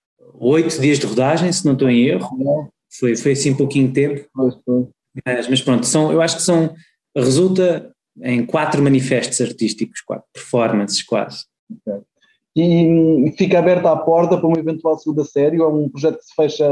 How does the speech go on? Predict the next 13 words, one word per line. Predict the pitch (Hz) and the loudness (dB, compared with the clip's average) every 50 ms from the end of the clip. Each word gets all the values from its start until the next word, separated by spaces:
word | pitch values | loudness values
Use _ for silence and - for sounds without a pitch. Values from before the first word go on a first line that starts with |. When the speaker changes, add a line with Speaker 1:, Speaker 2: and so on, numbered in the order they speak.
| 139 135 139 135 131 - _ _ - | 0 0 -2 -4 -6 -10 _ _ -6
Speaker 2:
nestes | 139 139 - - | -6 -6 -4 -2
quatro | - 139 131 139 | -2 -2 0 -2
episódios? | - 135 127 113 120 113 110 104 - 117 - 247 - | -2 -4 -6 -8 -6 -8 -8 -8 -8 -12 -12 -6 -2
<laughs> | 202 196 196 220 208 - - 196 196 - - _ _ _ _ | -2 0 0 0 0 0 0 0 -2 -2 -8 _ _ _ _
Speaker 1:
Hum, | - 143 143 147 143 143 143 143 143 143 143 143 147 147 143 - - | -2 0 0 2 2 2 2 2 4 4 4 2 2 0 -2 -4 -4
a | - 151 | -4 -2
sensação | 143 - 185 185 202 190 190 196 180 175 165 - | 0 0 0 2 2 2 2 2 2 2 0 0
que | - | 0
eu | 156 135 139 - | 0 0 -2 -2
tenho | - 143 147 165 185 196 208 220 220 214 214 - _ | -2 -2 0 2 2 2 2 2 2 0 -4 -6 _
é | - 160 156 | -4 -4 -4
que, | 156 - - - 165 156 147 143 143 143 143 135 123 123 127 123 123 120 | -4 -6 -2 0 2 2 4 2 2 2 0 0 0 0 0 0 -2 -2
hum, | 131 | -4